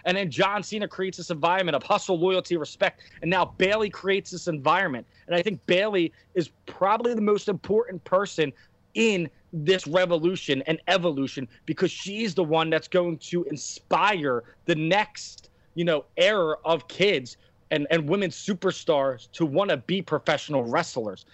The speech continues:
So when I see Bayley getting booed and, and I see how visibly upset she is, and I see how she went from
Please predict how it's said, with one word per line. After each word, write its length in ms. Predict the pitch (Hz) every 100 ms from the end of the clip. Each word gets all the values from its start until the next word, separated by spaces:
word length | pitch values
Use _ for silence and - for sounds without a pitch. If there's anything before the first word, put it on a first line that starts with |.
| - -
So 140 | 175
when 140 | 170
I 120 | 185 214
see 200 | - 175
Bayley 420 | - 156 208 170
getting 320 | 147 143 113 -
booed 440 | 151 214 143 113 - _ _ _ _ -
and, 300 | 170 156 147
and 120 | 151
I 120 | 156 160
see 260 | - 202
how 220 | 170 165
visibly 400 | 143 180 175 151
upset 400 | 139 - - 185
she 180 | - 147
is, 140 | 131 120
and 80 |
I 120 | 131 139
see 420 | - 208 208 - -
how 160 | - 147
she 220 | - 226
went 260 | 196 190 143
from 320 | 175 151